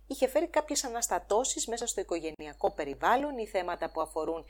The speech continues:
την, ε, το σπίτι σας, ε,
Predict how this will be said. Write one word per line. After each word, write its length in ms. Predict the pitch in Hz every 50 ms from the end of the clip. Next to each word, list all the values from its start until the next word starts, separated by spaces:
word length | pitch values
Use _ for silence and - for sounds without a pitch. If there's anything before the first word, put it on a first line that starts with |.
| - - - - -
την, 260 | - 180 160 156 151 156
ε, 880 | 156 156 151 147 147 147 143 143 143 139 139 143 143 143 143 143 147 -
το 100 | - 156
σπίτι 440 | - - - - 185 196 - 226 220
σας, 500 | - - 254 247 240 240 240 - - -
ε, 440 | 208 190 180 175 165 165 156 151